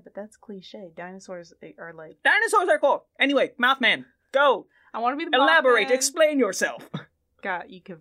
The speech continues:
Speaker 1: fly, and
Speaker 2: Mm-hmm.
Speaker 1: that's also, it turns into the superhero question, right? Which superpower would you have? I'd be the Mothman, and I could fly, and I'd have cool eyeballs, but also they look like, you know, those cool mirrored sunglasses or whatever.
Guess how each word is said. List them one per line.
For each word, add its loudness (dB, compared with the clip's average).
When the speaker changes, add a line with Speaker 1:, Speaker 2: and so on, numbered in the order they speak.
Speaker 1:
fly, 2
and -8
Speaker 2:
Mm-hmm. -8
Speaker 1:
that's -2
also, -4
it -12
turns -12
into -12
the -10
superhero -12
question, -12
right? -14
Which -20
superpower -8
would -10
you -10
have? -6
I'd -8
be -12
the -12
Mothman, -8
and -10
I -10
could -20
fly, 0
and -12
I'd -10
have -12
cool -14
eyeballs, -14
but -14
also -14
they -6
look -10
like, -14
you -16
know, -18
those -20
cool -20
mirrored -20
sunglasses -16
or -20
whatever. -20